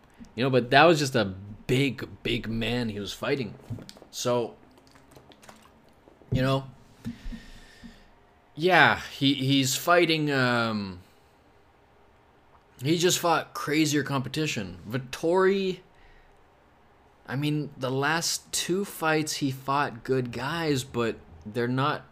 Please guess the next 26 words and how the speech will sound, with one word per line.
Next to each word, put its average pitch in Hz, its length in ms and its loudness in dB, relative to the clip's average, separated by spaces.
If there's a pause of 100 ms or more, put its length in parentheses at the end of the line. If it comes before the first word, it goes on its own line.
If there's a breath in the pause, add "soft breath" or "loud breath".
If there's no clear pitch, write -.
(160)
top 127 500 -4
three, 120 640 -6 (1400)
you 98 140 -12
know? 120 360 -6 (200)
Um, 104 920 -6 (2000 soft breath)
but 110 220 2
he 156 160 0
believes. 131 880 2 (600)
Marvin 190 360 4
Vettori 170 300 4
believes. 123 680 4
You 127 60 0
could 135 180 -4
tell 147 220 4
he 185 120 2
believes 135 600 2
that 104 160 0
he 120 100 -2
will 123 100 2
become 143 380 2
champion. 120 540 -2 (100)
And 131 160 0
that 151 300 6
is 135 180 2
sometimes 143 880 -2 (100)
enough 131 540 -2